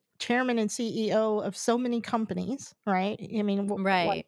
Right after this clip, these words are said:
Speaker 1: at least six, right? I think.
Speaker 2: <laughs> Yeah.
Speaker 1: And so he was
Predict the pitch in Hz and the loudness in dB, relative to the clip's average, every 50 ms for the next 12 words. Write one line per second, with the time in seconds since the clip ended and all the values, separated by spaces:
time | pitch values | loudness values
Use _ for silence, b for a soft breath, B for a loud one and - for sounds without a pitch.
0 | _ - - - 254 294 277 - - - 240 175 - _ - - - 190 196 214 | _ -4 0 2 2 2 0 -2 0 0 0 0 -2 _ -12 -6 -2 0 0 0
1 | 247 254 - _ _ - 208 202 - 233 277 262 - - 285 269 190 220 - - | 0 -2 -6 _ _ -2 -2 0 2 4 4 4 4 4 4 4 4 2 2 0
2 | - _ _ _ _ _ _ _ _ _ _ _ _ _ _ b b b b b | -8 _ _ _ _ _ _ _ _ _ _ _ _ _ _ b b b b b
3 | b b b b b b b b b b - - 269 262 262 247 - 311 277 269 | b b b b b b b b b b 0 2 2 2 2 2 2 4 4 6
4 | 262 262 254 233 B B B - - 294 277 269 277 254 - | 4 4 2 0 B B B -4 0 0 2 2 2 0 -2